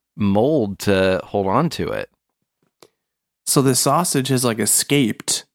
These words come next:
Speaker 2: and it's gone
Speaker 1: Yeah,
Speaker 2: wild.
Speaker 1: and when it escapes, it refuses to stay square. <laughs>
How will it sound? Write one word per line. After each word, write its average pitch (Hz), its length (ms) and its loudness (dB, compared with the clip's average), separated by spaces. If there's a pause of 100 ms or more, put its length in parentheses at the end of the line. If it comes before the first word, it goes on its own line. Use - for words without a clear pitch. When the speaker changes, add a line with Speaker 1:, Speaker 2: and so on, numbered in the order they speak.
(240)
Speaker 2:
and 107 180 0
it's 107 100 -2
gone 110 320 0
Speaker 1:
Yeah, 107 300 0
Speaker 2:
wild. - 180 -10
Speaker 1:
and 98 320 0 (580)
when 110 320 2
it 123 180 0
escapes, - 760 -2
it 131 180 2 (520)
refuses 110 680 0
to 95 120 -6
stay 82 300 -2
square. - 580 -4 (760)
<laughs> - 40 -10